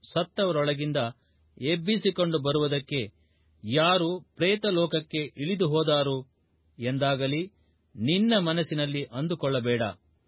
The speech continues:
ದೇವರ ವಾಕ್ಯವು ನಿನ್ನ ಸಮೀಪದಲ್ಲಿಯೇ ಇದೆ, ಅದು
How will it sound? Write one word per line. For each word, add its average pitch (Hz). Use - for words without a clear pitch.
ದೇವರ 135
ವಾಕ್ಯವು 139
ನಿನ್ನ 143
ಸಮೀಪದಲ್ಲಿಯೇ 143
ಇದೆ, 139
ಅದು 135